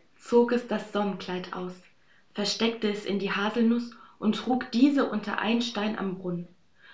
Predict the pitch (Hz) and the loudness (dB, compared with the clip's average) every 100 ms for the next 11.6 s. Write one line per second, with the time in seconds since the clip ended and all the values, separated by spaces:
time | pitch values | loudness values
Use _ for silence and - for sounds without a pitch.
0 | - - 196 220 247 - 202 202 196 196 | -16 -6 -2 0 0 0 0 0 0 0
1 | 208 208 - _ - - - - - - | 0 -4 -10 _ -20 -20 -20 -20 -2 4
2 | 339 - 277 254 254 247 247 233 - 202 | 4 6 6 8 8 6 4 2 2 -4
3 | - - - - 277 - 311 370 - - | -6 -12 -8 -2 -2 4 6 6 6 2
4 | - 208 190 185 185 - _ _ _ _ | 0 -4 -2 -4 -10 -20 _ _ _ _
5 | _ _ _ _ _ _ - - - _ | _ _ _ _ _ _ -16 -14 -18 _
6 | 220 208 247 247 233 214 233 269 254 214 | 2 4 4 2 0 2 4 4 2 0
7 | 208 202 202 - _ _ - 226 226 220 | -2 -4 -8 -14 _ _ -2 0 0 -4
8 | - 196 190 240 247 - 233 - 226 208 | -2 -2 2 2 2 0 -2 -2 -4 -4
9 | 202 - - - - - 208 - 196 247 | -6 -10 -20 -20 -12 -6 -6 2 4 4
10 | - 240 240 202 - - 208 220 - - | 0 -2 -2 -4 -8 -4 -2 -2 -4 -10
11 | - - 175 - 175 | -10 -10 -10 -8 -10